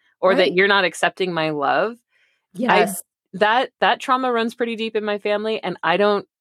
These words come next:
Speaker 1: understand it.
Speaker 2: Mm-hmm.
Speaker 1: I, I had the,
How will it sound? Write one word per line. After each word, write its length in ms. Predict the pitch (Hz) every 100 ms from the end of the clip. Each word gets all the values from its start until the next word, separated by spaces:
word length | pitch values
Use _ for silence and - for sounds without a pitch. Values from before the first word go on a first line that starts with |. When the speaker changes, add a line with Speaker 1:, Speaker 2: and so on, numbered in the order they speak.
| _ -
Speaker 1:
understand 640 | 180 180 - - 151 151
it. 240 | 202 214 _ _ - - -
Speaker 2:
Mm-hmm. 60 |
Speaker 1:
I, 320 | 190 185 330 - _ _ _ -
I 80 | 180
had 380 | 202 208 202 185
the, 400 | 190 185 185